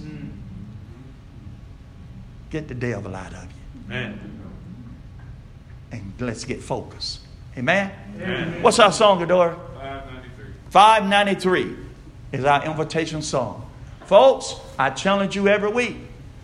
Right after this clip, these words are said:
Speaker 2: Don't leave out of here except that you're better than you arrived.
Speaker 1: Amen.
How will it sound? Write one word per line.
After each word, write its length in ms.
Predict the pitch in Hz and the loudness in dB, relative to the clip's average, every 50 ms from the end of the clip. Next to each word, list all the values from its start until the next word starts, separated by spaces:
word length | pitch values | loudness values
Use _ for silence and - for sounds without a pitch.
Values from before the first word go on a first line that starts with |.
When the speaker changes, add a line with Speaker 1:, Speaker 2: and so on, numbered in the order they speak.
| - - - - - - - - - - - - - - - - - - - | -18 -18 -18 -18 -18 -18 -18 -18 -18 -18 -18 -18 -18 -18 -18 -18 -16 -4 0
Speaker 2:
Don't 300 | 147 170 190 185 185 196 | 0 0 0 0 -2 -2
leave 320 | 214 226 233 233 226 208 | 0 0 0 0 2 4
out 160 | 220 220 208 | 6 6 6
of 80 | 214 190 | 6 4
here 380 | 202 214 214 202 185 180 170 - - - - - - - - - - - - - - - - - - - - - - - - - - - - - - - - - | 6 6 6 4 2 -2 -6 -10 -14 -16 -18 -18 -18 -18 -18 -18 -18 -18 -18 -18 -18 -18 -18 -18 -18 -18 -18 -18 -18 -18 -18 -18 -18 -18 -18 -18 -18 -18 -14 -12
except 520 | 113 113 - - - 202 202 196 202 - - - - - - - - - | -10 -8 -4 0 4 6 4 4 4 -4 -14 -16 -18 -18 -18 -18 -12 -8
that 220 | 143 123 123 - | -8 -6 -6 -4
you're 80 | 127 107 | -4 -6
better 500 | 98 101 - 160 175 143 117 98 87 85 - - - - - - - - - - - - - - - - - - - - - - - - - - - - - - - - - - | -6 -2 0 0 0 0 -2 -6 -10 -12 -14 -14 -16 -16 -16 -18 -18 -18 -18 -18 -18 -18 -18 -18 -18 -18 -18 -18 -18 -18 -18 -18 -16 -16 -16 -16 -16 -16 -18 -18 -18 -18 -8 -6
than 200 | 123 117 107 104 | -4 -4 -4 -4
you 160 | 117 117 117 | -4 -4 -4
arrived. 560 | 113 110 104 90 110 - - - - - - 120 | -4 -4 -6 -8 -10 -10 -12 -14 -16 -16 -16 -14
Speaker 1:
Amen. 540 | 139 151 147 - 110 113 120 117 104 98 | -12 -12 -10 -10 -8 -6 -6 -6 -8 -10